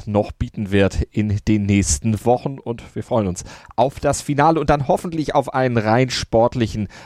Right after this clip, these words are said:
Ausgang dieses Finals, dass da nicht wieder irgendwas am grünen Tisch entschieden werden muss.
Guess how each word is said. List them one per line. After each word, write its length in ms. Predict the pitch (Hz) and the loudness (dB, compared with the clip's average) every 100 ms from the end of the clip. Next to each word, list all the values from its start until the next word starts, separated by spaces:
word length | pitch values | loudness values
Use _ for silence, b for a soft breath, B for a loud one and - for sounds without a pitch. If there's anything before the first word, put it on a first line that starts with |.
| - | -2
Ausgang 560 | 107 113 - 110 98 | 0 0 2 0 2
dieses 300 | 101 104 104 | -2 -2 -2
Finals, 500 | - 104 95 98 107 | -2 2 4 4 2
dass 180 | 107 104 | 0 0
da 160 | 110 107 | 2 2
nicht 240 | 117 - | 0 -2
wieder 220 | 135 127 | 2 2
irgendwas 360 | 143 123 120 113 | 2 2 0 0
am 200 | 117 110 | -4 -4
grünen 240 | 113 117 | -2 -2
Tisch 240 | - 123 - | -2 -4 -2
entschieden 500 | 113 - 139 139 110 | -4 -4 -4 -2 2
werden 340 | 104 107 107 | 2 2 2
muss. 220 | 113 - | 2 2